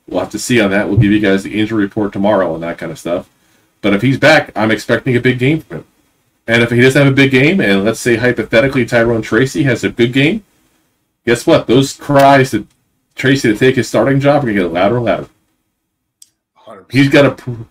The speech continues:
Speaker 1: he's gotta prove that what he did against the, the Cowboys was a fluke and a one-time thing.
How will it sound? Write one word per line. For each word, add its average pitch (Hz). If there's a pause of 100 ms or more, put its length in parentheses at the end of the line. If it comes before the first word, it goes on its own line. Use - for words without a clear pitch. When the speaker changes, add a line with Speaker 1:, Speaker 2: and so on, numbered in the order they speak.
(320)
Speaker 1:
he's 175
gotta -
prove 180
that 135
what 127
he 135
did 131
against 131
the, 98
the 98
Cowboys 131
was 98
a 98
fluke 175 (840)
and 101
a 95
one-time 113
thing. 78